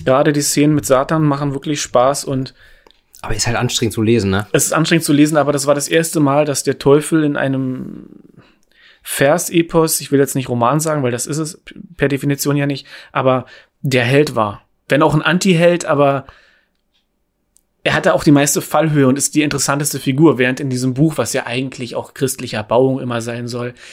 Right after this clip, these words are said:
Speaker 1: Gott und Jesus einfach furzlangweilig sind.
Speaker 2: Ja.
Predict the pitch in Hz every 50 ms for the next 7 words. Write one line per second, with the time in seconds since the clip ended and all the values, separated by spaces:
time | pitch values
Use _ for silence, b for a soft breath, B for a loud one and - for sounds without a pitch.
0 | B B B - 131 123 147 147 - 139 113 107 113 117 123 127 127 127 - -
1 | 110 - 113 110 - - - _ - - - - 147 143 135 - - 135 123 127
2 | 127 120 113 104 101 101 101 107 - 107 117 147 170 - _ - 127 117 104 -